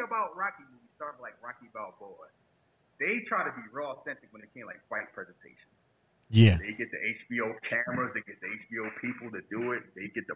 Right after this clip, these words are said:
Speaker 1: voices. Like, it looked like a fight.
Speaker 2: Mm-hmm. I,
Speaker 1: So
Speaker 2: and you know how I felt about the last, the Rocky Balboa, how it was filmed, and that one irked me. But this one, I, I love how everything was shot, especially the fight scene.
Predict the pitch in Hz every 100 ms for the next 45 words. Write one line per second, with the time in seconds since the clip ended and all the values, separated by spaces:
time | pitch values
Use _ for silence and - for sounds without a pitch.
0 | - 98 113 117 110 107 - 85 87 107
1 | 107 107 95 - - 78 62 - _ 127
2 | 123 117 127 135 - 110 95 - - 123
3 | 117 135 143 127 110 - 110 101 98 95
4 | 98 117 117 104 92 - - - - 113
5 | 117 123 117 117 113 101 120 120 110 110
6 | 101 - 135 123 113 92 95 104 110 98
7 | - 117 110 - 98 92 107 104 127 117
8 | 113 110 92 - 117 110 110 101 107 101
9 | 104 101 95 - 110 92 - 113 101 95
10 | 92 107 92 - 90